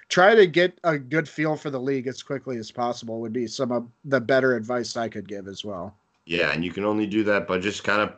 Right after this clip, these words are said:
Speaker 2: probing and sending out some offers and, um, you know, dialoguing with people. It's great when you get into these leagues and there's a GroupMe or a WhatsApp chat set up for the league. Uh, that's always a huge thing, something that's, that's, you know, kind of a,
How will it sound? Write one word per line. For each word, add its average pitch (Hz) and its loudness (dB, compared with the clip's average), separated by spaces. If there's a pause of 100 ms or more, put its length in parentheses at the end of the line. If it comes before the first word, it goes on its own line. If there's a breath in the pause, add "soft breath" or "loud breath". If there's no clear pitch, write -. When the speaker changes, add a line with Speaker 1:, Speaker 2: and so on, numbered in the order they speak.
Speaker 2:
probing 123 2
and 98 0
sending 110 -2
out 113 2
some 104 -8
offers 113 -2
and, 92 -2 (380 soft breath)
um, 85 0 (160)
you 92 -2
know, 87 0 (180)
dialoguing 113 2
with 107 -4
people. 117 0
It's - -2
great 113 2
when 110 0
you 98 -2
get 104 2
into 101 -2
these 92 -2
leagues 95 0
and 92 -2
there's 85 -2
a 82 -2
GroupMe 98 0
or 90 6
a 82 2
WhatsApp 92 0
chat 95 -2
set 90 -4
up 95 -2
for 104 -6
the 101 -2
league. 110 2 (340 soft breath)
Uh, 87 0
that's 98 2
always 95 2
a 92 -4
huge 95 -6
thing, 92 -2
something 90 -2
that's, 85 -4
that's, - -4
you 92 -2
know, 85 0
kind 98 0
of 90 0
a, 80 0